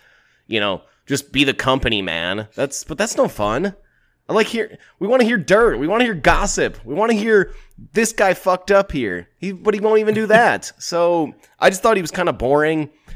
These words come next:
Maybe he felt uncomfortable. I, I guess maybe the reason that he's potentially thinking about moving on, or maybe N B C's thinking about moving on from hum-,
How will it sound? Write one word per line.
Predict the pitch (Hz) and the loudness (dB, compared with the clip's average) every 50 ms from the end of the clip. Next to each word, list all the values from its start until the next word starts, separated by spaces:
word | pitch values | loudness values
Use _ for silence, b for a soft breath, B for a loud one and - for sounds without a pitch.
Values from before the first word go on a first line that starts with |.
| b b b b b b b b b b b _ _ _ _ _ _ _ _ _ _ _ _ _ _ _ _ _ _ _ _ - | b b b b b b b b b b b _ _ _ _ _ _ _ _ _ _ _ _ _ _ _ _ _ _ _ _ -8
Maybe | 135 147 143 151 180 202 190 196 | -4 -2 0 2 2 0 0 -4
he | 147 180 | -6 -6
felt | 175 - - 185 185 180 180 | -6 0 2 2 2 4 2
uncomfortable. | 175 175 170 - 165 170 180 170 160 117 123 | -2 -2 -2 -2 -4 -4 -4 -4 -4 -2 0
I, | 147 139 - | 0 0 -2
I | - | -2
guess | 135 131 160 160 - | -2 -2 -2 -2 -2
maybe | 123 135 143 151 165 | -2 -2 -2 -2 -4
the | 151 147 | -6 -4
reason | 143 147 156 151 139 143 | -2 -2 -2 -2 -2 -2
that | 139 135 131 | -2 -2 -2
he's | 127 147 147 143 135 117 101 | -2 -4 -4 -4 -6 -8 -12
potentially | - - 139 - - 131 135 135 - 131 117 | -8 -10 -8 -4 -2 -4 -4 -4 -4 -6 -6
thinking | - - 127 127 123 | -4 -4 -4 -4 -2
about | 117 120 117 | -2 -2 -2
moving | 110 123 127 123 120 107 | -2 -4 -2 -2 -2 0
on, | 107 120 139 143 | 0 0 2 2
or | 131 | 0
maybe | 113 117 117 123 120 | 0 -2 -2 -2 -2
N | 117 127 131 | -2 -2 -2
B | 120 117 | -4 -6
C's | 104 - - 143 147 131 - | -6 -6 -6 -6 -6 -6 -6
thinking | 123 120 117 | -6 -6 -6
about | 110 107 104 92 | -4 -4 -4 -4
moving | 110 120 120 107 98 107 101 | -4 -4 -4 -4 -4 -4 -4
on | 101 101 98 | -4 -4 -4
from | - 95 92 | -6 -10 -8
hum-, | 95 107 143 156 147 127 - | -4 -2 -2 0 0 -2 -6